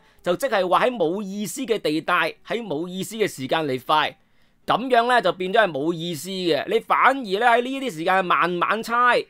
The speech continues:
keep 下體能先。突然之間呢，你見到有破密集嘅時機，先至變速度突然加速，你咁樣先至可以殺對手一個呢片甲不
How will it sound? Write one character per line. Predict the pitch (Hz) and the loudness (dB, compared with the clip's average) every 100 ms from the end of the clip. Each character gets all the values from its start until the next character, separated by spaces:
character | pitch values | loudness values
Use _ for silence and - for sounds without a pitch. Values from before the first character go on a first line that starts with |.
| - | -10
keep | 247 220 | -12 0
下 | 190 254 | 2 2
體 | 180 | 0
能 | 214 143 | -2 -6
先。 | 127 208 214 160 - | -4 2 2 2 0
突 | |
然 | 185 185 190 | 0 0 -6
之 | 185 262 214 | -6 -6 -2
間 | 262 226 233 | 4 4 4
呢， | 240 208 - - | 0 -2 -4 -4
你 | 196 | -4
見 | 214 226 220 | -2 -6 0
到 | 247 | 6
有 | 220 | 6
破 | 190 196 | 4 2
密 | 190 180 | 4 2
集 | 180 | 2
嘅 | 175 196 | -2 -2
時 | 185 143 143 | -4 -6 -2
機， | 226 214 - _ | 0 -2 -4 _
先 | - 269 277 | -6 -2 0
至 | 214 214 | 0 -4
變 | - 214 214 214 190 | -2 0 2 0 2
速 | 240 - | 0 2
度 | 160 160 | -2 4
突 | 165 | 2
然 | - 151 135 131 | 2 -6 -6 -4
加 | 226 208 202 | 0 2 2
速， | 196 185 - | 2 -2 -2
你 | 170 | -8
咁 | - - 127 226 | -6 -12 -10 -4
樣 | 175 165 | -2 0
先 | 220 233 220 | -4 -8 -10
至 | 160 170 | -8 -4
可 | 175 | -4
以 | 185 | -4
殺 | - 165 160 - | -4 -2 -2 -2
對 | 160 | -2
手 | 160 170 | 0 -2
一 | 190 | -2
個 | 170 | -4
呢 | 185 | -4
片 | - 156 160 | -6 -8 -4
甲 | 165 156 | -4 -2
不 | 185 | -2